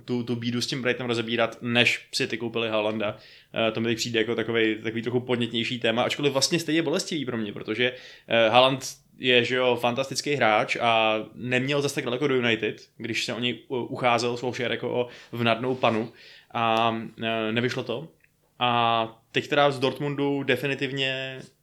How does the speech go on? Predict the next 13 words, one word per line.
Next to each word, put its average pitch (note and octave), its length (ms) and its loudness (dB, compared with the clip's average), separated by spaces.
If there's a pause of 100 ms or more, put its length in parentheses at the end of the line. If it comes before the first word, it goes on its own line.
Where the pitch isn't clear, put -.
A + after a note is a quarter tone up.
(100)
jde A#2+ 440 6
za A2+ 580 2 (440)
šedesát B2+ 400 0
milionů B2+ 340 -4
eur B2 420 0 (480)
ve A#2 100 -8
svých A#2 260 -4
dvaceti A2+ 280 -6
jedna B2+ 180 -4
letech A2 240 -2
do B2 60 -4
Manchesteru A#2+ 380 -6
City. A2 420 -8